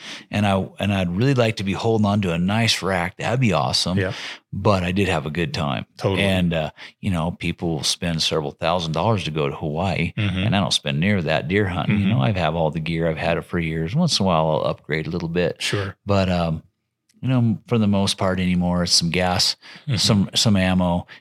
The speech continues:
Speaker 1: and some freeze-dried meals, you
Speaker 2: Yeah.
Speaker 1: know, and then just really days missed from work.
Speaker 2: Right.
Speaker 1: But still doesn't come up close to a lot of people's,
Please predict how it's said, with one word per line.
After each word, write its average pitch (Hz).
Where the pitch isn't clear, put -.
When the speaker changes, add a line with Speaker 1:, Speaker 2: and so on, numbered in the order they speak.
Speaker 1:
and 104
some 95
freeze-dried 85
meals, 78
you 104
Speaker 2:
Yeah. 101
Speaker 1:
know, 80
and 101
then 120
just 113
really 92
days 85
missed 87
from 78
work. -
Speaker 2:
Right. 98
Speaker 1:
But -
still -
doesn't 85
come 90
up 85
close 87
to -
a 82
lot 82
of 80
people's, 85